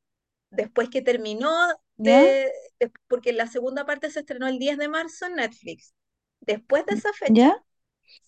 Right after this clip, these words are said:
Speaker 1: se reveló
Speaker 2: ¿Ya?
Speaker 1: que el director de la serie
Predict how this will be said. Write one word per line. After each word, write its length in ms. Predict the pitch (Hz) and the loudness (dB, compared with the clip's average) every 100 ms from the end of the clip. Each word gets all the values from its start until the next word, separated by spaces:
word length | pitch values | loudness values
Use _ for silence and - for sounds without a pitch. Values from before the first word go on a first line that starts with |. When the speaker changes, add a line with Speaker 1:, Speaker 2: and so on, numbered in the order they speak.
| - | -6
Speaker 1:
se 100 | 220 | -2
reveló 720 | 214 208 208 214 254 311 277 | 0 -2 -2 0 2 2 4
Speaker 2:
¿Ya? 200 | 247 285 | 6 6
Speaker 1:
que 40 | |
el 100 | 427 | 2
director 560 | 415 196 _ _ - 466 | -8 -12 _ _ -2 2
de 260 | 466 494 | 2 2
la 60 | 440 | -2
serie 320 | - - 403 | -6 -10 -6